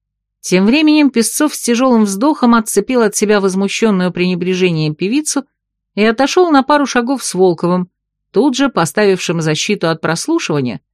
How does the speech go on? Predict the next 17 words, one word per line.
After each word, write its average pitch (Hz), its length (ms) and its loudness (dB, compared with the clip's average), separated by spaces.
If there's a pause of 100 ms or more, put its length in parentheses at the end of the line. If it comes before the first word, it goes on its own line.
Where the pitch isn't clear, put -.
(380)
которую 311 440 2
я 285 160 0
вскрыла, 214 500 2
будучи 202 360 -2
уверенной, 202 480 0
что - 200 -6
речь 196 200 -2
пойдёт 160 400 -2
обо 156 160 -2
мне. 139 300 -2 (1080)
Волков 285 680 -2
не 190 220 2
разочаровал. 208 800 -2 (1120)
«Мне 139 420 2
нужна 143 560 2
Елизавета 135 720 0
Рысина». 135 600 -6